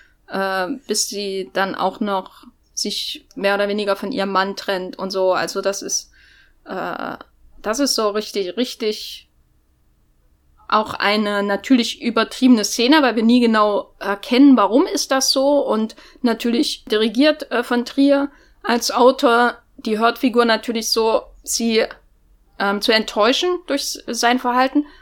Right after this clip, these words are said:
Aber andererseits ist für mich das so einer der Momente, der wirklich am nächsten dran ist am realen Leben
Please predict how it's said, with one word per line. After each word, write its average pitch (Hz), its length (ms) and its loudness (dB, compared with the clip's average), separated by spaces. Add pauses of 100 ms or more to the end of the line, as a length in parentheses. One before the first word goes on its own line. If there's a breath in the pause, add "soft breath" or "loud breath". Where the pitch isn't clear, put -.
(320 loud breath)
Aber 208 200 2
andererseits 226 540 2
ist - 160 -4
für 220 80 0
mich 247 240 4
das 240 200 0
so 311 80 0
einer 254 280 2
der 240 100 0
Momente, 233 420 -2
der 214 140 -2
wirklich - 280 -6
am 208 180 -2
nächsten 254 420 2
dran 220 260 0
ist 202 160 -4
am 196 140 -2
realen 202 420 0
Leben 214 420 -4